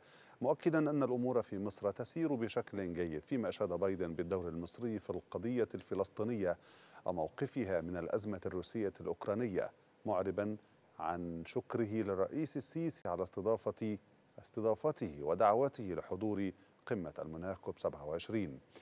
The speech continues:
مشيراً إلى أن مصر المعروفة بأم العالم بأكمله هي المكان المناسب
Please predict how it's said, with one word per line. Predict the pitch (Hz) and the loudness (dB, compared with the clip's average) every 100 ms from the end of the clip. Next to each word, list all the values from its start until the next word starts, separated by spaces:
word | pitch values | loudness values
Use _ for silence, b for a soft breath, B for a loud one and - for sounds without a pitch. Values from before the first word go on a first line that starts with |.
| b b b | b b b
مشيراً | - 202 185 | 0 6 6
إلى | 160 113 117 | 6 4 2
أن | 117 110 | 2 0
مصر | 117 117 117 98 - 90 | 0 2 2 0 -12 -8
المعروفة | 80 85 85 123 - 92 - - | -2 0 2 2 2 0 -2 -4
بأم | 117 - - 156 151 147 | -2 0 0 0 0 0
العالم | 143 120 139 117 101 87 - 104 | 2 2 2 2 2 0 -4 0
بأكمله | 127 135 - 113 110 101 98 95 b b b | 4 4 2 -2 0 0 -2 -4 b b b
هي | 131 131 | 4 4
المكان | 117 113 135 135 | 4 -2 -2 0
المناسب | 123 104 107 113 - | 0 0 -2 -2 -4